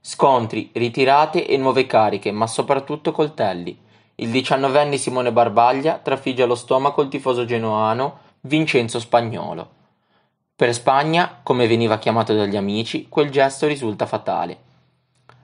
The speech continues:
All'interno dello stadio la situazione è a dir poco confusa e frenetica.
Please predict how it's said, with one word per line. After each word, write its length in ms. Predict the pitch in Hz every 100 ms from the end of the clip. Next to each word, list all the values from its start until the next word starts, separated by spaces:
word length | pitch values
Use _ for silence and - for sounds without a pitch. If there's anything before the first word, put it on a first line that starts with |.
| _
All'interno 540 | - 131 139 143 180 180
dello 180 | 156 131
stadio 580 | - 120 110 110 117 -
la 100 | 127
situazione 500 | 127 127 139 156 147
è 40 |
a 20 | 151
dir 160 | 156
poco 240 | 147 127 120
confusa 400 | 127 120 135 131
e 60 |
frenetica. 720 | 131 123 113 104 104 110 110